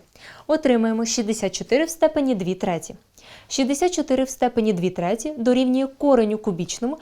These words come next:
з шістдесяти чотирьох в степені два, дорівнює чотири в квадраті і дорівнює шістнадцять. Завдання друге.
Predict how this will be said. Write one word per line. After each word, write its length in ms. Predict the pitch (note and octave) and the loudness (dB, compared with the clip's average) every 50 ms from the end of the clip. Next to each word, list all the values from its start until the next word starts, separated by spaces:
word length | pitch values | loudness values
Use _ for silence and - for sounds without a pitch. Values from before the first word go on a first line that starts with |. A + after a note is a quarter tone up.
| - - - - - | -14 -20 -20 -20 -12
з 60 | - | -8
шістдесяти 600 | - - C#4+ C4 - - C#4 C4 - C#4+ C#4 A#3 | -4 -4 -4 -4 0 0 0 0 0 0 -2 -2
чотирьох 500 | G3 - - F3+ - F3 F3+ A3 C4 - - | -4 -2 -4 -4 -2 -2 0 -2 -2 -4 -8
в 40 | - | -14
степені 500 | - - - D#4 D#4+ D#4+ D4+ C#4 C4 A#3 | -10 4 4 4 4 6 0 0 0 -2
два, 260 | E3+ E3 F3 E3+ F3 - _ - - - - - _ | -2 -2 -4 -4 -4 -8 _ -20 -20 -20 -20 -14 _
дорівнює 440 | A3+ A3+ B3+ B3+ B3 A#3 A#3 A#3+ A#3+ | 2 4 4 4 4 4 4 2 2
чотири 420 | A#3+ - D4 C#4+ - A#3+ G#3 F3+ | 0 -2 -4 2 2 2 2 2
в 100 | E3+ - | 0 -6
квадраті 560 | _ - G3 F3+ D3+ E3+ D#3 E3 - C#4+ C#4 - | _ -4 -2 -2 0 -2 -4 -4 -6 -8 -8 -4
і 80 | C4+ B3+ | -2 2
дорівнює 420 | G#3 A3+ B3+ D#4 E4 D#4 D4 C#4 | 2 2 2 2 -2 -2 -2 -2
шістнадцять. 640 | C4 - A3+ - - F3+ F3 E3+ E3+ - - - - _ _ _ _ _ _ _ _ _ - - - - _ | -2 -4 -6 -6 -4 -6 -6 -6 -6 -12 -20 -20 -20 _ _ _ _ _ _ _ _ _ -20 -20 -20 -10 _
Завдання 460 | A#3+ A3 A#3+ A3 G#3+ A#3 B3+ C4 C#4 | 2 2 2 4 4 2 2 2 2
друге. 300 | A#3+ A3 A3 G#3+ G3+ G#3+ | 0 0 0 -2 -2 -6